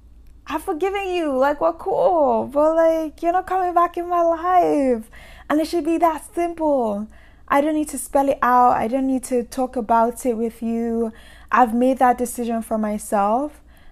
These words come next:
and that is it. Some of my best guy friends are ex-lovers in some sense, but what separates those that remain friends and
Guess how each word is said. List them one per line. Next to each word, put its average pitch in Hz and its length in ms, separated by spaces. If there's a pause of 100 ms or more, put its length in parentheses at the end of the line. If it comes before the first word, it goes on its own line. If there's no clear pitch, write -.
and 214 480
that 214 260
is 196 220
it. 170 320 (200)
Some 359 180
of 392 120
my 359 160
best 254 380
guy 240 180
friends 226 300
are 208 140
ex-lovers 214 640
in 202 100
some 202 220
sense, 196 600 (380)
but 262 140
what 302 180
separates 262 600
those 233 560
that 208 420
remain 214 380
friends 214 520
and 202 300